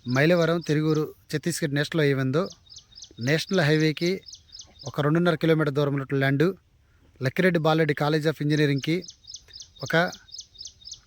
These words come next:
టూ కిలోమీటర్స్ దూరంలో ఉన్న ల్యాండ్. అలాగనే ఇక్కడ మనకి గుర్రాజుపాలెం ఏదైతే విలేజ్ ఉందో,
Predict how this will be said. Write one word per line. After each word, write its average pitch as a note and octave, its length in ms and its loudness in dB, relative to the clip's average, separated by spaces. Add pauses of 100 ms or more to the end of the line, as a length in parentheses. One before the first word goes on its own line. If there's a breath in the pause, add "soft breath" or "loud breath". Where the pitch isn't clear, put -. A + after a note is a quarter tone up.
(140)
టూ F3+ 80 4 (100)
కిలోమీటర్స్ D#3+ 380 2
దూరంలో D3 280 0 (100)
ఉన్న C#3 140 0
ల్యాండ్. C#3 240 2 (720)
అలాగనే C#3+ 360 0 (720)
ఇక్కడ D#3+ 160 0 (100)
మనకి D#3 260 0 (1160 loud breath)
గుర్రాజుపాలెం E3 680 2
ఏదైతే D#3+ 300 0
విలేజ్ D3 260 2
ఉందో, C3+ 180 2